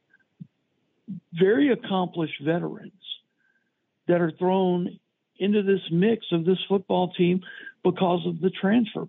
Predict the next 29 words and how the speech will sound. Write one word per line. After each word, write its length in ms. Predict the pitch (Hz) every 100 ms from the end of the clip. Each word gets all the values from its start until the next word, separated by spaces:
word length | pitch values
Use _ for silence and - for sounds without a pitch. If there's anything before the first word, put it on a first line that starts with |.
| -
portal. 300 | - - - _ _ _ _ - _ -
Um, 480 | 170 170 165 160 - _ _ _ _ _ -
I'm 180 | 220
fascinated 760 | - 220 247 - 247 160 135 131
to 80 | 139 -
see 120 | 170
how 160 | 160 156
that's 240 | 151 151 -
gonna 160 | 160
play 340 | 156 170 160 165
out. 300 | 202 - - _ _ _ _ _ _ _ _ _
I 40 | 180
mean, 200 | 185 175
your 220 | 170 190 175
starting 400 | 185 185 190 170
quarterback 680 | 180 196 190 165 160 175 208 _ _ _ _ _ _ _ _
could 260 | - 330 240
very 180 | 202 170
well 220 | 170 165
be 200 | 160 165
a 40 |
guy 340 | 139 151 160 190
who 80 | 156
wasn't 380 | 160 170 160
on 140 | 156 151
the 40 |
roster 480 | 143 147 151 - 156
last 280 | 156 156 151
fall. 300 | 160 170 233